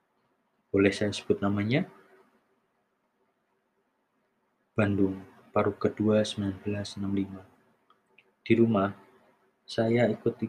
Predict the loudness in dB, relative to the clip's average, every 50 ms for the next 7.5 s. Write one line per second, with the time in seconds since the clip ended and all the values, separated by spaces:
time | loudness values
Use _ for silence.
0 | -8 -10 _ -14 -6 0 2 4 4 4 2 -2 0 0 0 0 -2 -4 -6 -8
1 | -8 -10 _ -12 -12 -6 -4 -4 -2 2 2 2 4 4 2 2 2 0 0 0
2 | 0 0 0 0 -2 -2 -2 0 2 2 2 0 -2 -6 -10 -10 -10 -10 -14 -8
3 | _ -2 -2 -2 0 2 2 4 4 4 0 -2 -4 -6 -8 -10 -10 -6 -6 -6
4 | -6 -6 -10 -14 _ _ _ _ _ _ _ _ -4 2 4 4 4 4 2 0
5 | -2 -2 -2 -4 -2 0 2 2 2 2 4 6 6 6 6 4 2 0 0 -2
6 | -4 -6 -8 -6 -6 -6 -8 -6 -6 -6 -6 -6 -8 -10 -8 -8 -8 -6 -4 -6
7 | -4 -4 -6 -8 -8 -4 -4 -4 -4